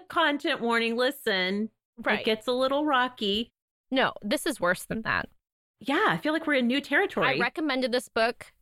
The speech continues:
Speaker 2: to a real life friend of mine. I sent her a text message and said, "Hold on, maybe don't start that yet. I'm finishing it tonight,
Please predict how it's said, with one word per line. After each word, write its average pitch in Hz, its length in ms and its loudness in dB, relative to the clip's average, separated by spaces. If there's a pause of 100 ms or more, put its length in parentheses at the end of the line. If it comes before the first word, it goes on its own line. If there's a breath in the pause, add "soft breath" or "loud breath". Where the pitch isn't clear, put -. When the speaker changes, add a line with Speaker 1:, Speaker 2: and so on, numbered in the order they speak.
(140)
Speaker 2:
to 233 160 -2
a 202 80 2
real 214 200 0
life 226 200 0
friend 247 240 0
of 247 60 -4
mine. 262 320 0 (520)
I 208 300 4
sent 214 260 -2
her 220 80 2
a 208 60 0
text - 260 -4
message 262 300 0
and 226 100 0
said, 196 280 0 (380)
"Hold 320 280 2
on, 302 160 2 (440)
maybe 254 280 -2
don't 427 200 0
start 320 300 0
that 302 220 -2
yet. 262 400 -4 (320 loud breath)
I'm 269 200 2
finishing 359 440 -2
it 359 120 -2
tonight, 285 460 -2